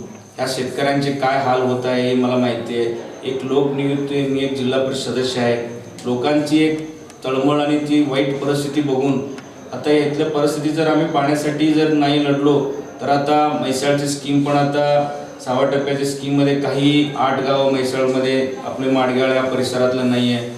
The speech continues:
पूर भागातील असं एकूण बेचाळीस गावांची परिस्थिती एकूणच वाईट आहे, ते म्हैसाळमध्ये already समावेश नाही आहे. म्हणून कर्नाटकातून एक बांधव्य प्रांतवाद वगैरे असलं कुठला विषय नाही आहे. आपण कन्नड भाषिक गावांमध्ये कर्नाटक राज्याने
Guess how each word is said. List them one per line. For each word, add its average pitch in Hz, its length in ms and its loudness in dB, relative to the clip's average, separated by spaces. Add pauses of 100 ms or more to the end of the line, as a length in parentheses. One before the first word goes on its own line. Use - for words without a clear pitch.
(380)
पूर 143 180 2
भागातील 135 480 0
असं 135 160 0
एकूण 131 400 -2
बेचाळीस 147 520 2
गावांची 135 360 0
परिस्थिती 131 480 -2
एकूणच 143 420 0
वाईट 123 200 0
आहे, 117 200 -4
ते 135 40 -6
म्हैसाळमध्ये 139 640 0
already 123 220 0
समावेश 127 500 0
नाही 120 240 0
आहे. 101 80 -4 (640)
म्हणून 165 280 2
कर्नाटकातून 147 960 0 (420)
एक 139 160 -6 (100)
बांधव्य 131 440 2
प्रांतवाद 151 680 2
वगैरे 147 200 2
असलं 143 200 0
कुठला 143 320 -2
विषय 143 280 0
नाही 139 120 0
आहे. 143 200 0
आपण 151 100 -2
कन्नड 139 340 0
भाषिक 143 400 -2
गावांमध्ये 131 580 0 (420)
कर्नाटक 165 540 2
राज्याने 151 640 2